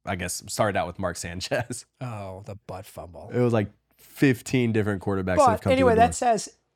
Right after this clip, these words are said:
Speaker 2: I am low-key, if Zach Wilson turns it around, I will be the biggest Zach Wilson fan.
Speaker 1: Mm.
Speaker 2: Speaking of Zach Wilson, dude, I think I need to have a segment every week.
Speaker 1: Yeah.
Speaker 2: We're talking Q Bs. That's what I get fired up about.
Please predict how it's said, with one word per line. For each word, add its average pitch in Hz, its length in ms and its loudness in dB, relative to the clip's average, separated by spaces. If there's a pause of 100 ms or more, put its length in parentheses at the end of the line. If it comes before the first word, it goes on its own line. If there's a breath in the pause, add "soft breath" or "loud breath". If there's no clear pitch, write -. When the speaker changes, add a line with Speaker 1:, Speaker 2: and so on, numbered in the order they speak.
Speaker 2:
I 214 220 6
am 233 200 0
low-key, 202 500 2
if 175 80 0
Zach 202 320 0
Wilson 269 260 -4
turns 226 260 -2
it 190 60 0
around, 175 400 0
I 175 120 2
will 208 100 2
be 214 80 -2
the 170 120 -2
biggest 151 380 -4
Zach - 240 -6
Wilson 139 300 -8
fan. 113 260 -14 (1500)
Speaker 1:
Mm. 92 40 -4
Speaker 2:
Speaking 185 340 -2
of 165 60 -2
Zach 151 240 -4
Wilson, 143 260 -6 (100)
dude, 170 360 0
I 190 140 2
think - 240 -4
I 202 140 4
need 202 120 0
to 185 80 0
have 160 180 0
a 151 40 -4
segment 156 540 -4 (300)
every 175 220 2
week. 156 160 4
Speaker 1:
Yeah. 92 240 2 (460)
Speaker 2:
We're 214 140 4
talking 226 200 4
Q - 240 -4
Bs. 131 460 -6 (400)
That's 226 240 4
what 214 100 6
I 180 80 2
get 165 140 -2
fired 127 280 -6
up 117 140 -12
about. 107 300 -14